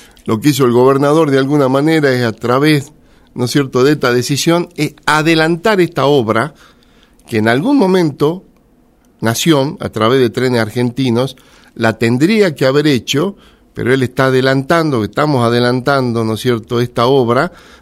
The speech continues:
para que la conectividad llegue ahora, pronto, en los próximos años, y no en las próximas décadas.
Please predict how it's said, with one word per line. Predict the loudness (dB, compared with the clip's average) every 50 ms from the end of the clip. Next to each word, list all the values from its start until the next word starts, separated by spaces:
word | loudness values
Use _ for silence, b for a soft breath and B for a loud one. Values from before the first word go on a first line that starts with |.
| B _
para | -4 -2 0 0 -2 -2
que | -2 -2
la | 0 0 -2
conectividad | -2 -2 -2 -2 -2 -4 -4 -6 -4 -2 -2 0 0 0 0 0 -2
llegue | -2 0 0 0 0 0 0 0 2
ahora, | 2 2 2 4 2 4 2 2 0 -2 -4 -8 _ _ _ _ _ _ _
pronto, | -2 0 0 0 0 -2 -2 -2 -2 -2 -2 -2
en | -2
los | -4 -4 -4
próximos | -2 -2 -2 -2 -2 -4 -6 -4 -2 0 0 0
años, | 0 0 0 0 0 -2 -4 -8 b b b b b b b b b -2
y | 0 2
no | 2 2 2
en | 0 0
las | -2 -4
próximas | -4 -4 -2 -2 -2 -4 -6 -6 -6 -4 -2
décadas. | -2 -2 -2 -2 -4 -8 -8 -6 -8 -10 -12 -16 -20